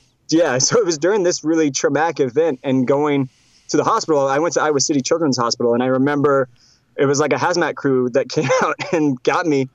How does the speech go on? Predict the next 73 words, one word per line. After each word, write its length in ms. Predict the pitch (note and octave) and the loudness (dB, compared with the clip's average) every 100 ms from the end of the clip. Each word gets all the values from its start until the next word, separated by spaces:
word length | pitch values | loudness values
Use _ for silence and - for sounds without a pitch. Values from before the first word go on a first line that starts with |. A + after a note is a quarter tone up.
| _ _ _ _ D3+ | _ _ _ _ -4
and, 240 | D3 D3 | -2 0
uh, 260 | D3 C#3+ C#3 | 0 0 0
they 100 | D#3 | 0
had 80 | D#3 | 0
to 40 | |
go 100 | D#3 | -2
through 140 | D3+ D#3 | 0 -2
this 80 | C3+ | -2
decontamination 720 | C#3+ D3 B2+ D#3 C3+ C#3+ D3 | -4 -4 -2 0 0 0 0
process. 500 | E3 D#3 C#3 E3 D3 | 0 -2 0 0 0
It 20 | |
was 120 | B2+ B2 | -2 0
really 300 | B3+ A#3 - _ _ | 0 0 -2 _ _
crazy, 480 | - G3 A3 D3 C#3 | -2 0 2 2 2
and 160 | C3+ C3+ | 0 0
I 80 | D3+ | 0
remember, 560 | D#3 D#3+ D#3+ D#3+ D3 C#3 _ _ _ - | 0 0 0 0 0 -4 _ _ _ -2
you 60 | |
know, 80 | D3 | 0
getting 160 | D#3 D3+ | 2 0
an 80 | |
I 160 | D3+ D3+ | 0 0
V 160 | C#3+ E3+ | 0 0
for 140 | F3 | -2
the 80 | D#3 | -2
first 260 | E3+ E3 | 0 -2
time, 360 | - D3 D#3 D#3 | -2 -2 0 0
and 100 | C3 | 2
they 80 | C#3 | 2
actually 400 | D3+ C3+ D3 B2+ | 0 -2 -2 0
missed, 340 | B2+ - - | 0 0 0
and 180 | C#3 A#2+ | -2 -2
so 160 | - C3 | -2 0
it 40 | |
was 160 | C3 B2 | 0 -2
kind 120 | C#3 | -2
of 60 | |
like, 280 | B2+ C3 A#2 _ _ _ _ | -2 -2 -4 _ _ _ _
it 60 | E3 | -2
was 100 | E3 | 0
just 200 | G#3 E3+ | 0 0
really 260 | F#3 G3 | 0 2
traumatic 320 | E3 E3 D#3 | 0 -2 -2
for 80 | C#3 | -2
myself, 400 | C3 B2+ D#3 D3 | -2 0 0 -2
my 120 | C3 | -2
mom, 380 | B2 C#3+ D3 C#3+ - - _ _ | 0 0 0 -2 -8 -20 _ _
uh, 180 | C#3 C3 | -4 -4
you 160 | D3+ D#3 | -4 -2
know, 220 | C3+ C3 | 0 0
and, 200 | C3+ B2+ | 0 0
and 260 | B2+ D3 C3+ | 0 0 0
all 160 | F3+ F#3 | 0 0
this 160 | D#3+ | 0
stuff 160 | - E3 | 0 -2
happening. 360 | F#3 G#3 D#3+ C#3 | 0 -2 0 0
And 80 | |
I 100 | C3+ | 0
just 180 | C3+ D3+ | 0 0
remember 220 | C#3+ C#3+ | 0 0
that 160 | C3+ - | 0 -2
first 320 | - C#3 C3 | -2 -2 -2
day, 380 | B2 D3+ C3+ A#2+ - | 0 2 2 0 -2
my 140 | C3 | -2
mom 380 | B2+ B2+ C3+ B2+ | 0 0 0 0
went 240 | B2+ - | -2 -4
to 240 | - B2+ A#2+ | -4 -2 0
the 80 | A#2 | 0
media 300 | B2+ B2+ A#2+ | 0 0 0
library 560 | B2 - B2 A2+ G#2+ - | 0 0 0 0 0 -2
inside 260 | A#2+ B2 A2+ | -4 -2 -2
the 60 | |
hospital 480 | A#2+ D3+ B2+ A2 G#2+ | -2 -4 -2 -4 -4